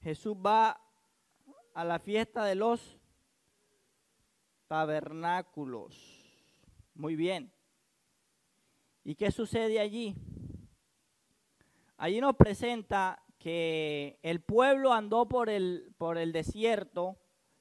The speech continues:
y que existía en el, encima del pueblo.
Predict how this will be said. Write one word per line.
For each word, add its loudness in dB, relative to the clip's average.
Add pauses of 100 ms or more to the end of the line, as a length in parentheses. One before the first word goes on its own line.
(580)
y -6
que 0
existía 0
en -6
el, -2
encima -2
del 2
pueblo. 2